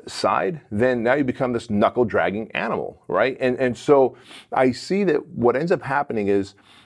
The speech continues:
the pendulum. We're in, we're living in times of extremes right now where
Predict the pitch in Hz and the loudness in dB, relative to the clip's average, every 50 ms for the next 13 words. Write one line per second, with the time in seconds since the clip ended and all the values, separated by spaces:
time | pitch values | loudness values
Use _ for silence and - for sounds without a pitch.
0 | _ _ - 92 101 - - - - 120 143 151 156 113 104 90 78 85 90 104 | _ _ -2 -2 -2 -2 -4 -8 -4 -2 -2 -2 -2 -2 -4 -4 -4 -2 0 2
1 | 113 113 110 - 110 113 117 113 107 113 135 156 160 151 135 117 - - 123 135 | 2 2 0 0 0 0 0 2 4 4 4 4 2 -2 -2 -2 -4 -4 -6 -4
2 | 131 117 117 107 101 - - - - 123 131 139 139 131 98 92 92 80 - - | -4 -4 -2 -2 -4 -4 -6 -6 -2 0 2 2 2 0 0 0 0 -2 -2 -4
3 | 80 80 80 90 92 92 92 92 90 87 | -6 -4 -4 -2 0 0 0 0 0 -2